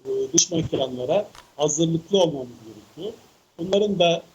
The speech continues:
en önemli yapmamız gereken bir kere, hani, soğuktan ya da sıcaktan etkilenmeyecek ortamları yakalamak. Ama mevsim geçişleri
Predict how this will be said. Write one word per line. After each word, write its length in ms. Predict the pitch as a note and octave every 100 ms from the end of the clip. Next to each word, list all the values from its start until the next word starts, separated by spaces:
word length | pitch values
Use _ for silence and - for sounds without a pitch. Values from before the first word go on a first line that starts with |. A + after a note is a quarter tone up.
| -
en 320 | F#3 - F#3+
önemli 500 | D#3 C3+ C3 B2+ C3
yapmamız 500 | D3+ - D3 D3 B2+
gereken 400 | B2 A#2 - G#3 G3
bir 60 | E3+
kere, 340 | - D3 G3 - _ _ _ _
hani, 340 | C3 C3 C3+ C3+ - _ _
soğuktan 520 | F3 E3 - E3 D#3 - - _ _ D3
ya 120 | C#3
da 120 | D3+
sıcaktan 580 | - D#3 D3 - E3 D3+
etkilenmeyecek 920 | C#3 - D#3+ E3+ E3 B2+ D3 F#3+ E3+
ortamları 560 | D3 - D3 C3 C#3+
yakalamak. 540 | G3 D#3+ - C#3 B2 - -
Ama 240 | E3 G#3 E3
mevsim 500 | D3 D3+ - B3+ A3+
geçişleri 600 | F#3+ F3 - F#3 A#3+